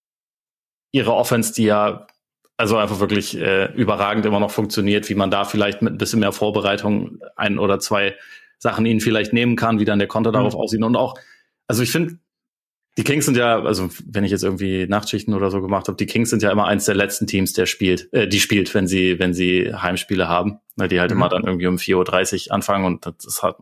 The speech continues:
Speaker 1: hast halt entweder die Warriors oder die Lakers oder die Clippers oder die Kings und relativ häufig erwische ich die Kings und die kö-, die schaffen's eigentlich fast nie, ein Spiel einfach souverän <laughs> zum Ende zu bringen, sondern es ist halt immer spannend und es ist immer total,
Speaker 2: Ja.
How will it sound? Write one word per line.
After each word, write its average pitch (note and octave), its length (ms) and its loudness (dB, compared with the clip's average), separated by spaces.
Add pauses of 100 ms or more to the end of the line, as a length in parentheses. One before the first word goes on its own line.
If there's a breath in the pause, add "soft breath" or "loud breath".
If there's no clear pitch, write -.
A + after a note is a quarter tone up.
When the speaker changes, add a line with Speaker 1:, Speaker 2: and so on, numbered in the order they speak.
Speaker 1:
hast G2+ 220 -2
halt F2 200 0 (680 loud breath)
entweder A#2+ 400 2
die G2+ 80 4
Warriors A2 500 4
oder G2+ 160 2
die F#2 140 -2
Lakers G2 540 2
oder F2+ 140 -4
die F2 120 -2
Clippers G2+ 400 -2
oder F2+ 140 0
die F2+ 120 -2
Kings C3+ 360 -2
und F#2+ 280 -6
relativ G2+ 320 -2
häufig G2+ 280 0
erwische G#2 280 0
ich G#2 100 -4
die - 120 -4
Kings D3 400 -2 (640)
und A#2+ 180 -2
die G#2+ 240 -4
kö-, - 280 -2
die A2+ 120 0
schaffen's C#3 360 0
eigentlich B2+ 280 0
fast A#2+ 220 -2
nie, B2+ 160 2
ein A#2 260 -2
Spiel A#2+ 300 -2
einfach G#2+ 220 0
souverän G#2 500 0
<laughs> - 0 -
zum A#2+ 200 -2
Ende B2+ 200 2
zu B2 120 0
bringen, B2+ 200 2
sondern A2+ 160 2
es G#2+ 80 -2
ist A#2 120 -2
halt B2 140 2
immer C3 200 0
spannend G#2+ 340 -2
und G2 60 -4
es F#2+ 80 -2
ist B2+ 160 0
immer D3 180 2
total, B2+ 320 0
Speaker 2:
Ja. B2 60 -6